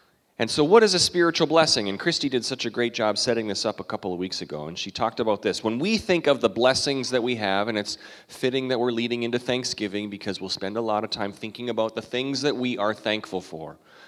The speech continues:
How have we been blessed? And we'll come up with a lot of great things. We're blessed to live in a great country where we are free. We're blessed to live in a prosperous country. We're blessed that we have family or friends that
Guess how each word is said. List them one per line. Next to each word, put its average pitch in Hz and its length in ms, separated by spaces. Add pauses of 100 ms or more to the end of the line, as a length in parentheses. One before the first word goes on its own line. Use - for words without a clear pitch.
(140)
How 135 320
have 135 240
we 123 160
been 120 220
blessed? 92 420
And 92 140
we'll 110 100
come 123 160
up 117 160
with 120 80
a 127 60
lot 117 280
of 113 60
great 95 220
things. 80 200
We're 120 120
blessed 127 340
to 117 60
live 107 200
in 95 100
a 87 40
great 107 240
country 92 480 (380)
where 98 120
we 113 140
are 113 80
free. 104 420
We're 95 140
blessed 113 380
to 107 60
live 107 300
in 101 200
a - 20
prosperous 113 640
country. 87 340
We're 101 120
blessed 135 380
that 123 100
we 120 140
have 101 120
family 127 500
or 87 120
friends 104 420
that 98 160